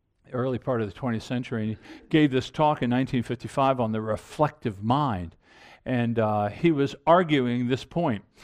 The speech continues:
that given our age of technological just increase and, and our calculating age of measuring and,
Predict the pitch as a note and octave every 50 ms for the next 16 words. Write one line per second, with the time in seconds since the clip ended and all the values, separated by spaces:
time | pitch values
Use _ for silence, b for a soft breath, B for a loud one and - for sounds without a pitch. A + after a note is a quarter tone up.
0 | B B B - D3+ D#3+ D#3 - F3 E3+ D#3 D#3 D3 C#3+ C#3 C3 C3 A#2+ - D3+
1 | D#3+ E3 D#3+ D3 C3 B2 A#2 A2+ A2+ - - - B2 A2+ A2 G2+ G2 - - -
2 | - - - - - - D3+ C#3 C#3 D3 D3+ D#3+ D3+ C3 C#3+ - - B2+ A#2 A2+
3 | A2 B2 A#2+ G#2+ - - - - - _ _ _ _ E3+ F3+ F#3+ F#3 F3 - -
4 | D3+ C3+ G#2 F2+ - - - - - b b b b b b b b b - D3
5 | C#3 C#3 C3 C3 C3+ - - C#3 C3+ C3 B2+ B2+ B2+ - C3+ C3+ C3+ C3 - -
6 | - - F3 E3 E3 - - - D3+ C#3 C#3+ C#3 C#3 C3+ C3+ B2 C#3 B2 B2 B2+
7 | C3 - B2+ C3 C3 B2+ B2 A#2 A2 G#2+ G2+ G2+ - B2 A2+ G2 G2+ G#2 A2 A#2
8 | A#2+ B2+ C3 A#2 A2+ B2+ B2+ B2 A#2 A2+ A2+ A2 A2 A2 G#2 G2+ F#2+ F#2+ F#2+